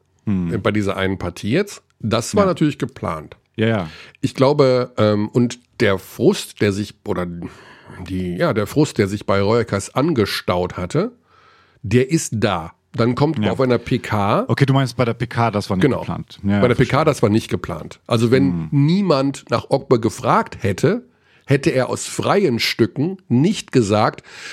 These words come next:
Speaker 2: äh, „Ich wollte noch erklären, warum Kenny Ogbe heute auf der Bank saß.“
Speaker 1: Hm.
Speaker 2: Aber es wurde gefragt nach Ogbe.
Speaker 1: Ja, ja, gut, gut. Wer
Speaker 2: Ja.
Speaker 1: auch immer das gefragt hat.
Speaker 2: Genau.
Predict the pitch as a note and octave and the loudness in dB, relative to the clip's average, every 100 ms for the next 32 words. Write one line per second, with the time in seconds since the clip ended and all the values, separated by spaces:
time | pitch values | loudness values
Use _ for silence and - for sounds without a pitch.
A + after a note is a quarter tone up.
0 | - - C3+ - - C3 F3 F3+ D3 - | -4 2 2 0 2 4 4 4 2 2
1 | B2+ - C3+ C#3+ D3 B2 C3 C#3 C3+ B2+ | -4 2 2 4 2 2 2 0 2 2
2 | B2+ - G2 G2 G2 F#2 G2 F2+ E2 - | 0 0 2 2 0 -2 -2 -4 -6 -8
3 | F2 E2 - _ _ _ _ - B2 G#2+ | -10 -10 -16 _ _ _ _ -2 0 2
4 | A2+ A#2 A#2 C#3+ A3 F3+ B2 - G2 - | 2 2 0 2 2 4 0 0 0 2
5 | A2+ F#2+ A2 G2 G#2+ E3+ G#3+ D3 G#3+ - | -2 2 0 2 2 2 0 0 0 -2
6 | - G3+ D#3 B2 B2 F3+ D#3+ B2+ - - | -6 -6 -2 0 2 2 0 0 -2 0
7 | D3+ - A#2+ F#2+ - C3+ C3+ E2+ | -2 0 -2 -2 -2 -2 -2 -4